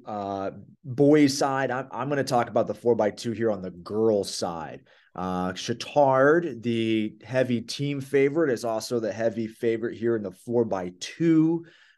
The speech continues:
Uh, they are well clear of the field at one forty-nine point zero four. But here's what I wanna look at. Uh, there are six teams. The top six teams make the fast heat. We got four teams of six.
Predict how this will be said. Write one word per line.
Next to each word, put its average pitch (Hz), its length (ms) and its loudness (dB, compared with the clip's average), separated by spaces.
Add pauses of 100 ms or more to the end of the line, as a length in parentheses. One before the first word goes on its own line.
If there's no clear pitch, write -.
Uh, 98 220 -4
they 117 160 4
are 107 120 4
well 113 280 4
clear 123 340 -2
of 107 80 -2
the 104 60 -6
field 110 520 0
at 95 100 -2
one 117 640 -2
forty-nine 104 960 -4
point 107 460 -8 (120)
zero 95 440 -4
four. 92 680 0 (380)
But 117 340 2
here's 160 260 4
what 156 120 4
I 131 80 4
wanna 127 260 0
look 127 260 0
at. 92 260 -4 (520)
Uh, 104 400 -2
there 117 180 6
are 110 80 8
six - 540 -2
teams. 117 460 -4
The 104 80 -8
top 120 260 0
six 151 360 -2
teams 135 380 -6
make 113 320 -2
the 110 180 -2
fast 120 580 -6
heat. 135 360 -4
We 120 100 -8
got 110 180 -4
four 127 260 0
teams 123 320 -6
of 98 140 -8
six. - 640 -2